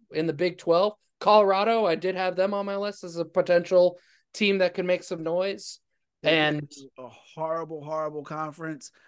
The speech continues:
Speaker 1: Yeah.
Speaker 2: and they're playing in a slow conference.
Speaker 1: Yeah.
Speaker 2: And they, they're gonna
Speaker 1: They're
Speaker 2: have
Speaker 1: fast.
Speaker 2: a fast track.
Speaker 1: Yeah, they're
Speaker 2: You know,
Speaker 1: fast.
Speaker 2: they're
Speaker 1: And
Speaker 2: it's
Speaker 1: it's
Speaker 2: gonna be
Speaker 1: gonna be
Speaker 2: tough.
Speaker 1: interesting. It's gonna be tough, but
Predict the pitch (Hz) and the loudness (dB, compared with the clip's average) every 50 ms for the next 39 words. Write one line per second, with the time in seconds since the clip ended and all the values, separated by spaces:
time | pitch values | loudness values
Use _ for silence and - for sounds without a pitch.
0 | _ _ _ _ _ _ 131 135 139 139 143 139 131 165 160 160 160 160 156 151 | _ _ _ _ _ _ -4 -4 -2 -2 -2 -4 -4 -2 -2 0 0 0 -2 -2
1 | 147 139 - - 156 160 165 170 139 143 143 131 120 113 - 113 107 98 - - | -4 -4 -4 -4 0 2 2 2 2 -2 -4 -6 -6 -8 -12 -18 -20 -20 -20 -20
2 | - _ _ _ _ _ _ - 139 143 143 135 123 139 - 147 147 - - 147 | -20 _ _ _ _ _ _ -6 0 2 4 4 4 2 -2 -4 -6 -2 0 2
3 | 151 151 156 165 170 160 147 139 135 135 123 117 - 143 147 151 151 151 - - | 4 6 8 8 6 6 4 2 0 0 -2 -2 -2 0 0 2 0 0 -2 -6
4 | - - 160 147 139 120 - _ - - _ _ _ _ _ _ - 127 127 120 | -6 -4 -4 -4 -4 -6 -10 _ -20 -20 _ _ _ _ _ _ -2 0 0 0
5 | 113 113 - _ _ _ - 143 160 131 123 170 170 156 143 127 131 - - _ | -2 -4 -10 _ _ _ 0 0 2 2 4 4 4 4 4 0 -4 -10 -18 _
6 | _ _ _ _ _ _ _ - 131 135 135 131 156 160 - - - - _ _ | _ _ _ _ _ _ _ -2 0 0 2 2 0 0 -2 -4 -12 -20 _ _
7 | _ _ _ _ _ _ _ _ _ _ - - - _ _ _ _ _ - - | _ _ _ _ _ _ _ _ _ _ -20 -20 -20 _ _ _ _ _ -20 -12
8 | - 156 151 160 - - 220 220 214 196 202 202 175 - - - 202 208 - - | -6 -4 -4 -4 0 0 0 0 2 0 0 -2 -2 -2 -2 -2 -2 -2 -4 -8
9 | 170 - - - - - _ _ - 98 139 139 - 196 202 208 233 226 226 - | -14 -14 -14 -16 -18 -18 _ _ -12 -12 -12 -2 2 2 4 4 2 0 2 4
10 | 233 226 247 247 - - 185 175 165 160 - | 4 4 4 0 2 4 4 4 4 4 0